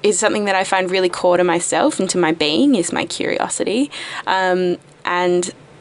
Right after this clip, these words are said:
taking that moment, that stillness to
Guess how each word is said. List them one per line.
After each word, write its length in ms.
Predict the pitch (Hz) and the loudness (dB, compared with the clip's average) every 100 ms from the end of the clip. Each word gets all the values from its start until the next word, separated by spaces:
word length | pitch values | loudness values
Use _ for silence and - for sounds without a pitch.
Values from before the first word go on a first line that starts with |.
| - | -6
taking 360 | - 208 233 208 | -2 2 2 4
that 140 | 180 | 2
moment, 460 | 190 190 196 175 170 | 2 0 2 2 2
that 180 | - - | -2 -4
stillness 600 | - 180 180 170 - - | 0 2 4 2 0 0
to 480 | 185 175 165 165 | 4 6 6 4